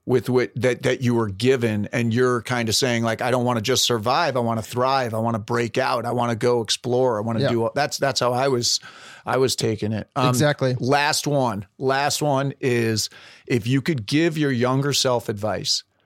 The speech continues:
Speaker 1: what age would you intervene, and what would the advice be?
Speaker 2: I think I would intervene in high school, fourteen, fifteen. My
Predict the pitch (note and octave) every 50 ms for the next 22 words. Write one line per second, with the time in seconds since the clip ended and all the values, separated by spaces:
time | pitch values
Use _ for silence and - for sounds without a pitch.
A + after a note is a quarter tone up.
0 | _ _ _ _ _ _ _ _ - - A#2+ A2 A2 B2 C3+ D3 D#3 - - -
1 | D3+ C#3 C#3 C3+ C3+ C#3 C3 - - - _ - C#3 C3 A2+ B2 B2 B2 A2+ A2+
2 | A2 G#2 A2 A#2 A2+ A2+ A#2 B2 C3+ C#3 _ _ _ _ _ _ _ - - A2+
3 | A2+ A2+ A#2 A#2 - C3+ A#2 A2+ A#2+ A2+ A2 G2+ A2 G#2+ G#2 G#2+ - - F#2 B1
4 | - - _ _ _ _ _ _ _ _ _ _ _ _ _ _ _ _ _ _
5 | _ _ _ - - F3 - C#4+ D4+ - C4 B3 G#3+ F3 D#3 F3+ G3 - F#3+ E3
6 | C3 D3+ E3+ E3+ E3+ E3+ E3+ E3 D#3 - - D#3+ D#3+ D#3 D#3+ D#3 D3+ D3+ D3 C#3+
7 | C#3+ C#3 B2+ - _ _ _ _ - - - - D3+ F3 - - - A#3 A#3+ B3+
8 | C4+ B3+ - _ _ - - - F3 E3 - - F3+ E3+ D#3+ - - E3 - -
9 | - G3+ G3+ G#3 G#3+ A3 G#3+ F3 - _ _ _ _ _ _ - D#3 D#3 D#3 D#3
10 | D#3 D#3+ D#3+ D#3+ D#3 D#3